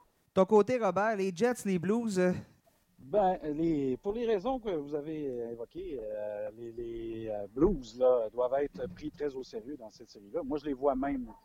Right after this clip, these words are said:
Speaker 2: sais, on parle d'une surprise. Les deux équipes ont eu quatre-vingt-dix-neuf points en saison régulière, mais bon, si on regarde ça, euh,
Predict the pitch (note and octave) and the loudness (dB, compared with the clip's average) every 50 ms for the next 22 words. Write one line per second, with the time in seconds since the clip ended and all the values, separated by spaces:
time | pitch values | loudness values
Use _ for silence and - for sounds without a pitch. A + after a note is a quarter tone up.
0 | _ _ _ _ _ - F3+ E3+ - F3 F3+ F3+ D#3+ D#3 D3 - - C#3+ - - | _ _ _ _ _ 4 4 4 6 6 2 2 2 -4 -6 -6 -6 -8 -6 -6
1 | D3 C3 F3 G3 E3 C3+ A#2+ A#2+ C#3 C#3 C3 C#3 E3+ D#3 C3 C#3+ C3+ - F#3 F3+ | -8 -8 -8 -10 -10 -14 -10 -8 -6 -6 -6 -6 -8 -6 -6 -8 -8 -6 -8 -6
2 | - E3 C#3 C3+ C3+ D#3 D3+ - D3+ C3 C3+ C#3 C3 C#3+ D3 C#3+ B2+ C3 B2+ C#3 | -6 -4 -4 -4 -6 -6 -6 -6 -8 -8 -6 -8 -6 -6 -8 -8 -10 -10 -10 -8
3 | B2+ A#2 _ - D#3+ E3+ E3 C#3 - C#3+ A#2+ A2+ A2+ C3+ C3 A#2+ A#2+ A2 G#2+ G#2+ | -8 -8 _ -10 -8 -8 -8 -8 -6 -6 -6 -6 -6 -8 -8 -8 -10 -12 -10 -8
4 | A#2 B2+ E3 F#3+ F3 C#3 B2 A#2+ A2 A2 B2 C#3 C3 A#2+ - - C#3+ C3 B2 - | -6 -6 -6 -6 -8 -10 -10 -12 -10 -10 -10 -10 -10 -14 -14 -10 -10 -10 -8 -8
5 | - C3 A#2+ A2+ _ - - F3 F3+ E3+ D#3+ C#3+ B2+ A#2 A#2 | -6 -6 -6 -8 _ -8 -4 -2 0 0 0 0 -2 -4 -6